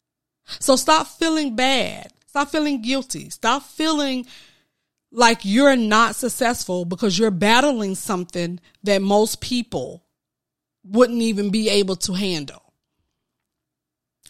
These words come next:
Yes, there are people who battle, battle cancer that work too, that keep going. I keep going. You keep going.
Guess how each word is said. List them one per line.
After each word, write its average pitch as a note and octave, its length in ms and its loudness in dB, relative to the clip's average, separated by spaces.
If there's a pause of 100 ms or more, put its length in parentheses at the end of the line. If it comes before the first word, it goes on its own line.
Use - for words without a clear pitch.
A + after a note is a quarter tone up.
(200)
Yes, E4 280 4
there C4+ 160 4
are A#3+ 40 2
people C4+ 260 -2
who B3 220 -2
battle, G#3+ 420 4
battle G#3 400 2
cancer F#3+ 640 -2
that F3+ 180 0
work F3+ 340 4
too, G#3+ 360 -2 (840)
that F#3 140 2
keep G#3+ 260 0
going. E3+ 440 0 (340)
I B3 180 6
keep C4 300 -2
going. D#3 440 -8
You F4 240 8
keep G#3+ 280 -4
going. - 400 -8